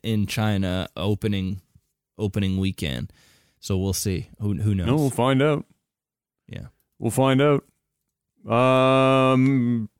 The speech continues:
Speaker 2: I know you were looking forward to this one, Jeff. W W E icon Ric Flair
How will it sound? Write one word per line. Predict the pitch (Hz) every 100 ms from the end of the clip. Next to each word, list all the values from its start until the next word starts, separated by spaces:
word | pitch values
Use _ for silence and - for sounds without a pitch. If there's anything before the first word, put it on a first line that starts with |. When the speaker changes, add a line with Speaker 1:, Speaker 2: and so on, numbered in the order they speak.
| _ - - - - -
Speaker 2:
I | 160
know | 151
you | 196
were | 190
looking | 175 175
forward | 143 185 185
to | 156
this | 151 180
one, | 165 147 135
Jeff. | 127 143 135 -
W | 127 175 214 226 214
W | 196 208 180 202
E | 196 196
icon | 196 175 185 165 175 156
Ric | 135 196
Flair | - 185 190 143 110